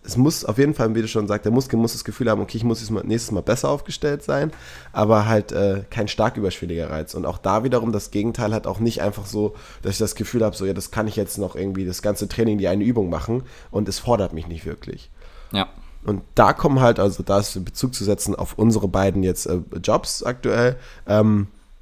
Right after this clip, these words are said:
Speaker 1: halt da kommt halt der Trainer ins Spiel, weil der kann das super gut objektiv halt betrachten von außen,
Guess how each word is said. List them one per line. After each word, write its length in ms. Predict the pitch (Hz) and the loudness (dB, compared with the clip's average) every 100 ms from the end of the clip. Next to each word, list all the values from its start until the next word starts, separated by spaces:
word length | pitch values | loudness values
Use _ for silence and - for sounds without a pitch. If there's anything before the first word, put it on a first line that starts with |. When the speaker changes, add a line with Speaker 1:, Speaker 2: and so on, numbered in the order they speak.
| - | -6
Speaker 1:
halt 180 | 117 113 | 0 4
da 100 | 117 | 4
kommt 240 | 131 120 | 4 0
halt 100 | 113 | 0
der 120 | 110 - | -2 2
Trainer 260 | 131 120 | 4 4
ins 140 | 92 - | 2 -4
Spiel, 240 | - 92 | -4 -2
weil 100 | 95 | 0
der 160 | 117 123 | 0 0
kann 180 | 143 | 0
das 140 | 117 110 | -2 -2
super 260 | 123 127 | -2 -2
gut 240 | 104 110 - | 0 -4 -4
objektiv 500 | 107 120 - 123 110 | 0 0 0 -2 -2
halt 140 | 101 | -2
betrachten 580 | - - - - - 220 | -4 -2 -2 -2 -4 -6
von 180 | - 98 | -4 0
außen, 480 | 104 147 - 196 | 2 2 0 -4